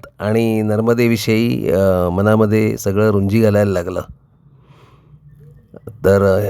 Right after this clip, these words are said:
आता हे स्मरणगाथेचं मी थोडंसे दोन तीन पानं वाचली, ह्याच्याबद्दल सांगतो की मी अगदी, म्हणजे, पन्नास वर्ष झाली मी डोंगरदऱ्यात भटकतोय.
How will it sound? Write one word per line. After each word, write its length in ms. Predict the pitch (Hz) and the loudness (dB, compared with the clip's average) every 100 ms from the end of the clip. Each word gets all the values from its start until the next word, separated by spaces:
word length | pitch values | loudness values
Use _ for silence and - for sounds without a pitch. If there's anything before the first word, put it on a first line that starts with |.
| - | -2
आता 160 | - | 0
हे 160 | 123 127 | 2 2
स्मरणगाथेचं 800 | - 113 135 156 143 160 143 156 | 2 4 4 4 2 0 -4 -4
मी 100 | 160 147 | -4 -4
थोडंसे 340 | 131 135 151 | -4 -4 -4
दोन 200 | 123 120 | -4 -2
तीन 200 | 131 135 | -2 0
पानं 200 | 131 131 | 4 4
वाचली, 540 | 120 104 - 139 147 | 4 2 -2 -6 -4
ह्याच्याबद्दल 500 | 113 101 117 117 120 | -4 -2 -4 -2 -4
सांगतो 600 | 113 110 104 104 101 - - - - - - - _ - | -2 -4 0 0 0 -4 -18 -20 -20 -20 -20 -20 _ -4
की 120 | 131 | 0
मी 500 | 120 135 143 143 139 | 2 2 2 0 0
अगदी, 460 | 107 110 113 143 110 | -2 -4 -4 -2 -2
म्हणजे, 200 | 107 107 | -2 -2
पन्नास 420 | 113 113 131 - | 0 2 2 2
वर्ष 140 | 123 | 0
झाली 320 | 131 131 123 127 | 2 2 4 2
मी 120 | 131 | 2
डोंगरदऱ्यात 600 | 110 110 117 117 113 113 | 2 2 2 4 2 0
भटकतोय. 640 | 98 92 - - 98 | -2 -2 -2 -2 -4